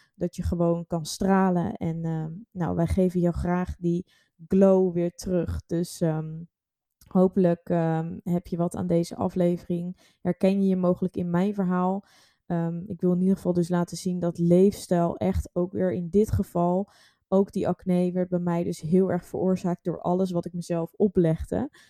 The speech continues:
Dus soms is het ook heel goed om die regels wat meer los te laten. Dus hou dat ook in het achterhoofd als jij denkt van, "Ja, ik ben misschien ook ergens op bepaalde vlakken heel streng voor mezelf." Ga ervoor en durf gewoon eens uit je comfortzone te stappen, eens iets anders te doen dan dat je misschien nu gewend bent.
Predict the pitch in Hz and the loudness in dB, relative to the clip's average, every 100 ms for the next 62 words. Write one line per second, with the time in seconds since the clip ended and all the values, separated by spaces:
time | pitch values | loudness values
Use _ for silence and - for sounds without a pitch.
0 | _ 185 - 202 190 202 185 180 - 175 | _ -4 -2 -2 -4 -4 -6 -8 -4 -4
1 | 170 175 175 185 185 175 170 165 175 180 | 0 -2 0 -4 -6 -4 -2 0 2 0
2 | 175 - 165 170 165 165 175 185 - 165 | -4 -8 -8 -2 -2 0 -2 -2 -2 0
3 | 151 156 156 156 165 165 180 - 175 180 | 0 -4 -6 -4 0 2 0 -2 -6 -4
4 | 170 - 185 - 175 165 170 165 170 170 | -8 -6 -8 -6 -4 -2 -2 -2 -2 0
5 | 170 165 - 170 175 160 - _ _ 190 | 0 -4 -6 -2 0 -2 -6 _ _ -2
6 | 190 - 208 - 196 208 180 175 - 170 | -2 -4 -8 0 0 2 -2 -2 -4 -8
7 | 170 - 170 170 - 175 - 165 165 - | -8 -2 -2 -2 -2 -4 -2 -4 -4 -6
8 | - 185 185 175 170 160 165 156 196 - | -4 -2 -2 -4 -4 -2 -2 -2 -4 -8
9 | _ _ _ _ - 196 190 - 170 - | _ _ _ _ -4 0 0 0 -4 0
10 | 190 180 175 - 170 165 185 190 196 - | 2 2 2 -2 -4 0 4 6 4 0
11 | 175 170 175 180 - 180 - 175 - - | 2 4 4 2 -4 -6 0 -2 -2 -8
12 | - 196 196 - 185 175 170 165 - 170 | -4 -2 -2 -2 0 0 -4 -4 0 0
13 | - 175 175 - 180 - - 196 202 185 | 0 -4 -6 -8 -14 -14 -2 0 2 -2
14 | 180 175 175 175 170 175 - 175 - 175 | -2 -2 0 0 0 -2 -4 -10 -6 -4
15 | 170 180 196 175 160 170 190 165 156 220 | 2 2 4 2 4 4 4 0 0 -2
16 | - | -8